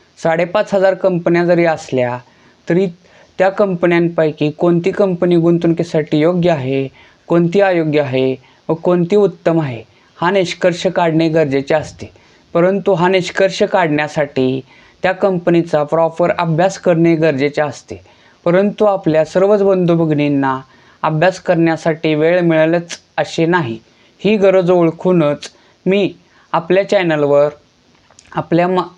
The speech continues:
आपल्या शेअर बाजारातील मार्केट कॅपिटलनुसार बलाढ्य कंपन्यांच्या अभ्यासाचे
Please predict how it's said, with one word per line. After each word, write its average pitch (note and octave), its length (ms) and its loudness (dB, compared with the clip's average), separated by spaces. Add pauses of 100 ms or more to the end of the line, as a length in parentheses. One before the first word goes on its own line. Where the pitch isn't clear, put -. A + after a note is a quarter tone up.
आपल्या F3 340 -2
शेअर F#3 180 0
बाजारातील D3 560 0
मार्केट D#3+ 520 -2
कॅपिटलनुसार D#3+ 840 -2 (480)
बलाढ्य E3+ 440 0
कंपन्यांच्या D#3+ 960 -2
अभ्यासाचे D3 800 -2